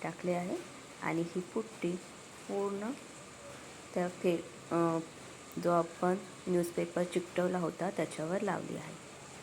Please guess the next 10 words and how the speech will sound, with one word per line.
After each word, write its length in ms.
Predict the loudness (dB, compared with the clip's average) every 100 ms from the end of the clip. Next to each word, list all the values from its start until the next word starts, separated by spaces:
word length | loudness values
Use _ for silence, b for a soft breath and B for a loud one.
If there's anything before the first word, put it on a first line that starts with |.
| B B B -12 -12 -14 -14 -14 -2
तुम्हाला 420 | 2 4 4 2 -2 4
पाहिजे 380 | 6 6 4 2 4
त्या 160 | 4
आकारात 420 | 4 2 2 2 0 -8 -14 -14 0
त्या 120 | 4
झाडाची 480 | 4 4 4 4 4
मुळं 300 | 6 6 6
पण 240 | 4 4 4
करू 260 | 4 4
शकता. 420 | 2 -2 -4 -4